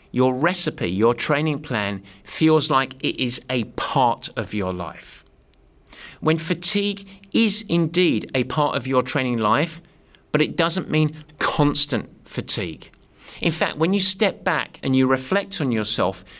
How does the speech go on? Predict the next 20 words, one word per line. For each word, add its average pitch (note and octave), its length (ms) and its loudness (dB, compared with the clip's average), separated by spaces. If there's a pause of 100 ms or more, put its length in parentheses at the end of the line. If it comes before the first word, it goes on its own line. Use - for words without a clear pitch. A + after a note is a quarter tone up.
(140)
your D3+ 180 4
training G3+ 440 0
program A#2+ 520 0 (180)
will D#3+ 140 4
sometimes E3 560 2
get - 220 -4
you A#2 100 -4
tired. A2 540 -4 (640)
But - 120 0 (100)
overall, F#3+ 800 4 (640)
committing F3+ 380 2
to - 140 0
your D#3+ 100 4
training D#3 360 0
program G#2 440 -2 (180)
should D#3+ 360 2
amplify C#3 540 -2
your G2 160 0
daily G2 360 -4
energy. - 400 -10